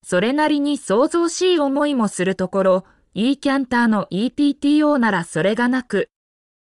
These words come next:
デモ車はディーゼル車ではかき消される油圧ポンプの音が多少聞こえる程度だった。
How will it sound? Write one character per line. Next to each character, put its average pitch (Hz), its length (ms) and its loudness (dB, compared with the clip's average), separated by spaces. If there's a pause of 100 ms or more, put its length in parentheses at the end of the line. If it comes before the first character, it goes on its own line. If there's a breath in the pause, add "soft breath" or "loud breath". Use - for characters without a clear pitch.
(380)
デ 196 140 2
モ 262 160 2
車 262 180 0
は 196 240 2
デ 160 100 -2
ィ 254 100 0
ー 294 40 -2
ゼ 330 160 0
ル 330 120 -2
車 302 400 -2
で 214 120 0
は 180 160 2
か 165 160 -6
き - 140 -20
消 277 120 -4
さ 262 180 -2
れ 262 120 2
る 196 120 2
油 160 260 0
圧 - 180 -6
ポ 349 160 -6
ン 349 80 -8
プ 285 140 -2
の 214 140 0
音 220 220 -2
が 185 160 -2
多 156 140 -8
少 262 240 0
聞 - 180 -12
こ 311 160 0
え 311 60 2
る 311 180 -4
程 311 200 0
度 233 100 -2
だ 190 100 -2
っ - 120 -8
た。 165 240 -4